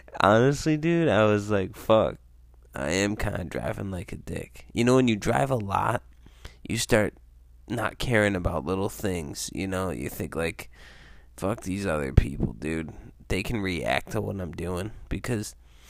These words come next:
in a way, bro, just react. Like, you shouldn't be driving if you can't react, but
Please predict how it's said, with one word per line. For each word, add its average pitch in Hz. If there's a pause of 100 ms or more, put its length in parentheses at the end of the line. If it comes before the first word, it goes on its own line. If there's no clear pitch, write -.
(540)
in 247
a 240
way, 202
bro, 185 (800)
just 294
react. 110 (760)
Like, 120
you 143
shouldn't 175
be 135
driving 101
if 85
you 98
can't 95
react, 76
but -